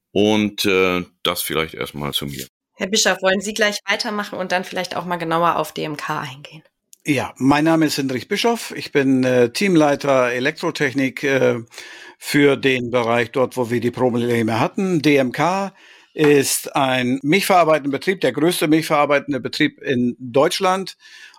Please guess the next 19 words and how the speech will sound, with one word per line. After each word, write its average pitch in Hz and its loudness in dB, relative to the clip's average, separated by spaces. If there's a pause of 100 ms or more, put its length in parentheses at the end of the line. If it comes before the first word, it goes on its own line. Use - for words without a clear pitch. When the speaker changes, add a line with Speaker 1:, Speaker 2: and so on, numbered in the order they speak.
Speaker 3:
Und 143 2
wir 147 2
hier 156 0
in 131 0
Edewecht 139 0
sind 131 -4
ein 120 -8 (140)
Standort 175 -2
von 160 0
D 151 2
M 143 0
K. 139 -2 (520)
Wir 165 2
produzieren 160 0
hier 139 2
am 135 -2
Standort, 135 -2
äh, 123 0 (260)
Käse, 175 0